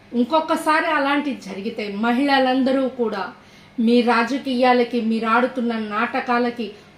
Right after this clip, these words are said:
ఫుల్ స్టాప్ అతి త్వరలో పెడతారని, కళామ తల్లిని గౌరవించమని, కళాకారుల్ని గౌరవించమని మనస్ఫూర్తిగా కోరుకుంటూ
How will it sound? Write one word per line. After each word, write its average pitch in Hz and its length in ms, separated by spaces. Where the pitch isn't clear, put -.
ఫుల్ 226 200
స్టాప్ 247 360
అతి 214 160
త్వరలో 214 440
పెడతారని, 214 720
కళామ 240 360
తల్లిని 240 540
గౌరవించమని, 240 840
కళాకారుల్ని 269 720
గౌరవించమని 240 840
మనస్ఫూర్తిగా 240 760
కోరుకుంటూ 240 720